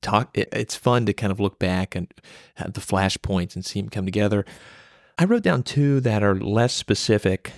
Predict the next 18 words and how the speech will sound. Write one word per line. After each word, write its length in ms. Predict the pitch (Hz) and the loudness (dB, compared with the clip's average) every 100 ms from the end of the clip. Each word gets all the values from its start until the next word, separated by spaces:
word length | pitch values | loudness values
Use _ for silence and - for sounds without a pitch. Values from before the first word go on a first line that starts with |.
| - - | -16 -10
One 500 | 110 113 127 185 185 | -6 -2 0 2 2
is, 480 | 107 98 98 123 - _ _ - | 2 2 -2 -8 -18 _ _ -18
you 120 | - | -10
know, 160 | 110 101 | -8 -8
with 480 | - 120 120 143 - | -10 -6 -2 -2 -2
the 100 | - | -4
launch 300 | 101 101 107 | 0 0 0
of 80 | 98 | -2
Dwelling, 500 | - 135 123 104 104 - - | 0 0 0 0 -4 -10 -8
the 60 | |
Substack 760 | 107 - 127 143 - 110 101 - | -6 0 0 0 -2 -2 -4 -4
community 680 | - 98 98 95 98 95 - _ - | -4 0 0 0 -2 -2 -4 _ -12
has 160 | 113 104 | -8 -6
been 160 | 104 | -4
really 240 | 98 98 98 | -2 -2 -2
inspiring 560 | 85 - 92 90 90 | -6 -8 -8 -8 -8
to 80 | 95 | -8
me. 220 | 101 - | -8 -10